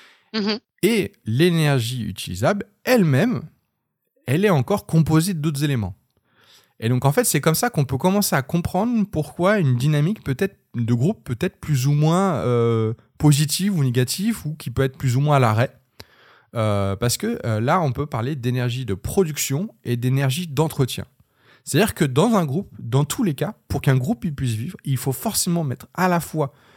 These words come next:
Speaker 2: de l'énergie dans ce qu'on va produire et à la fois dans le fait d'être un groupe, de continuer à être un groupe.
Speaker 1: Mhm.
Speaker 2: Donc, quand on parle d'énergie de production, tu vois, c'est vraiment, euh, l'idée, euh, euh, de, euh, euh,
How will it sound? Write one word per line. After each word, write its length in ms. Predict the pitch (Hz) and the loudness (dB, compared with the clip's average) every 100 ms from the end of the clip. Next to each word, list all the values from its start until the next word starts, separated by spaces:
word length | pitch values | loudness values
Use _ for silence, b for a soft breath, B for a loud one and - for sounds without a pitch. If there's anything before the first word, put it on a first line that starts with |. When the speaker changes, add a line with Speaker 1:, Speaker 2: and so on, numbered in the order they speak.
| b - | b 0
Speaker 2:
de 80 | 131 | 2
l'énergie 480 | 147 143 135 127 | 4 4 2 2
dans 160 | 120 120 | 0 0
ce 80 | - | 0
qu'on 100 | 117 | -4
va 120 | 101 | -4
produire 680 | - - 151 117 143 226 - b b b - | -2 2 4 4 -2 -4 -12 b b b 2
et 160 | 135 | 4
à 80 | 226 | 6
la 140 | 233 180 | 4 0
fois 360 | - 156 214 b b b _ | -4 -6 -6 b b b _
dans 120 | 131 | 2
le 60 | 143 | 4
fait 280 | - 208 208 | 4 0 0
d'être 220 | 165 170 | 0 2
un 60 | 147 | 0
groupe, 260 | 123 - - - | 0 -6 -6 -2
de 60 | |
continuer 580 | 120 - 220 - - 170 | 0 2 0 0 -2 0
à 40 | 185 | -2
être 200 | - 131 | -2 -4
un 60 | |
groupe. 260 | 113 95 - - _ _ _ _ - | -4 -8 -12 -18 _ _ _ _ -4
Speaker 1:
Mhm. 340 | - 247 226 247 _ _ _ _ _ _ _ _ _ - | 0 2 0 -2 _ _ _ _ _ _ _ _ _ -2
Speaker 2:
Donc, 360 | 135 135 - - _ - | 2 2 -2 -18 _ -2
quand 200 | 143 165 | 0 2
on 60 | |
parle 220 | 151 165 | 2 2
d'énergie 320 | 143 139 131 127 | 2 0 0 -2
de 60 | |
production, 480 | - 120 117 208 214 | -2 -2 0 0 0
tu 120 | - | 0
vois, 160 | 151 180 | 0 2
c'est 180 | - 120 | 0 0
vraiment, 380 | 120 151 175 123 | 0 0 2 2
euh, 120 | 107 | 0
l'idée, 460 | 104 104 131 170 151 | -2 -2 0 2 2
euh, 540 | 104 101 98 98 98 b b b _ - | 0 0 -2 -2 -6 b b b _ -8
euh, 640 | 95 92 92 95 95 92 95 | -4 -2 -2 -2 -2 -2 -2
de, 180 | 104 135 | 0 2
euh, 520 | 131 104 104 101 95 b b b b _ - | 2 2 0 0 -4 b b b b _ -6
euh, 560 | 92 95 92 87 90 | -4 -4 -4 -4 -6